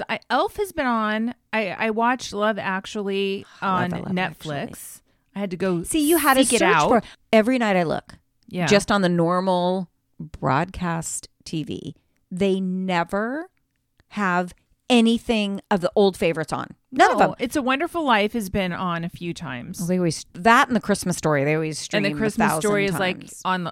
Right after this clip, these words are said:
Speaker 1: a loop.
Speaker 2: I don't even care to watch those anymore.
Speaker 1: No.
Speaker 2: The Holiday, I love The Holiday
Speaker 1: The
Speaker 2: with
Speaker 1: Holiday
Speaker 2: Cameron
Speaker 1: was on
Speaker 2: Diaz.
Speaker 1: tonight.
Speaker 2: Oh,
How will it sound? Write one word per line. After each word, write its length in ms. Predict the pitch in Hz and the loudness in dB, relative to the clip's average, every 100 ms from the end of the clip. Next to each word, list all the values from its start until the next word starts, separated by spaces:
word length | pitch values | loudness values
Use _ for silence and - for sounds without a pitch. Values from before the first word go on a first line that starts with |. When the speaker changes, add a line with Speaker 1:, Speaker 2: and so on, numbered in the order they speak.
| - | -6
Speaker 1:
a 80 | 175 | -4
loop. 380 | 165 156 - - - _ _ _ _ - | -2 -4 -6 -12 -16 _ _ _ _ -2
Speaker 2:
I 80 | 233 | 0
don't 120 | 262 | 2
even 120 | 220 | 0
care 180 | - 160 | 0 0
to 60 | 135 | 0
watch 200 | 113 - | -2 -6
those 160 | 139 | -6
anymore. 280 | 147 143 135 - | -6 -6 -8 -8
Speaker 1:
No. 160 | 190 | 0
Speaker 2:
The 140 | 185 202 | 4 4
Holiday, 880 | 175 180 175 208 240 277 294 339 415 - _ _ _ _ _ - | 4 2 4 4 4 4 4 2 -2 -6 _ _ _ _ _ 2
I 140 | 240 | 4
love 500 | 220 190 202 262 254 | 4 2 2 4 6
The 80 | 247 | 6
Holiday 320 | 214 220 208 | 8 8 8
Speaker 1:
The 60 | 202 | 6
Speaker 2:
with 80 | 302 | 4
Speaker 1:
Holiday 200 | 381 240 | 2 2
Speaker 2:
Cameron 200 | 226 262 | 4 4
Speaker 1:
was 60 | 285 | 2
on 60 | |
Speaker 2:
Diaz. 260 | 220 226 285 | 2 2 2
Speaker 1:
tonight. 260 | 427 311 - - _ - | -2 -6 -8 -12 _ -10
Speaker 2:
Oh, 240 | 262 185 | -6 -4